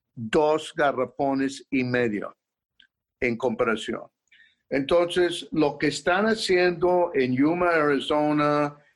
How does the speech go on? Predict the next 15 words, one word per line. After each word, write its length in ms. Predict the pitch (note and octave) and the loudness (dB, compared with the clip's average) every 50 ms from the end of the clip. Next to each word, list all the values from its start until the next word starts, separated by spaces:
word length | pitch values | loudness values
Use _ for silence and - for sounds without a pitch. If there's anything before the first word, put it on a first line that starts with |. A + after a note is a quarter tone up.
| _ _ _ | _ _ _
en 160 | A#2+ A#2+ A#2 | -2 -2 -2
Salinas, 600 | A2 - C3+ A#2+ A#2+ C3 D#3 F3 F3+ F3 E3+ E3+ - | 0 0 0 2 2 2 2 2 2 2 0 0 0
California, 1080 | D#3 C#3 C3+ C3 A#2 - - C3+ C3+ C3+ C#3 C#3 C#3 C#3 C3+ C3+ C#3 C#3 C3+ C3+ - - _ _ _ _ _ _ | 0 0 0 0 -2 -2 -2 0 0 2 2 2 2 2 2 2 2 0 -2 -4 -6 -12 _ _ _ _ _ _
en 180 | - B2 A#2+ A#2 | -2 -2 0 2
Guanajuato, 1200 | A#2 B2+ C3+ D3+ F#3 F3+ D3 C3 C#3 C#3+ C#3+ C#3+ C#3+ C#3+ - C#3 C3 C3 C3+ C3+ C3+ C3 C3 - - _ _ _ - - - _ _ _ | 2 2 2 2 2 0 2 2 2 2 2 2 0 0 0 0 2 2 2 2 0 -2 -4 -10 -18 _ _ _ -20 -20 -20 _ _ _
eh, 360 | - A#2 A#2 A#2 A#2 A#2 A2+ - | -2 0 2 2 2 0 0 0
es 300 | D3 D3 D#3 D#3 D3+ - | 2 2 2 0 -2 -4
producir 1000 | - - E3 D#3 C#3+ C3 C#3 C3+ C3 - - - D#3 D#3 D#3 D#3 D#3 C#3+ - _ _ _ _ _ _ _ _ _ _ _ _ _ _ _ _ | -4 -2 0 0 2 2 0 0 -2 -2 -2 0 2 2 2 2 0 -2 -6 _ _ _ _ _ _ _ _ _ _ _ _ _ _ _ _
hortalizas 1160 | - C#3 C3+ C3 A#2+ - D3 C3+ C#3 C#3 D3 D#3+ D#3 - - D#3+ D3+ D#3 D#3 D#3 - - _ _ _ _ _ _ _ | -2 0 0 0 0 0 2 2 2 2 2 0 0 0 0 0 2 2 0 -2 -4 -10 _ _ _ _ _ _ _
con 380 | - - C3+ C3 C3 C3 C3 C3+ | -6 -2 0 0 2 2 2 2
una 440 | C#3 C#3+ C#3+ D3 D3 D3 C#3+ C#3+ C#3+ | 4 4 2 2 2 2 2 2 2
mala 440 | C#3 C3 C3 C3+ C3+ C#3 C#3+ C#3+ C#3 | 2 2 2 2 2 2 2 2 2
inversión 640 | C#3 C3+ B2 B2 A#2+ A2+ - - C3+ B2 A#2+ A#2+ | 2 2 2 2 0 2 0 0 0 2 2 2
en 120 | A#2 A2+ | 2 2
agua. 400 | A2 G#2+ G2+ G2+ G2 - - - | 2 2 0 -2 -4 -8 -10 -14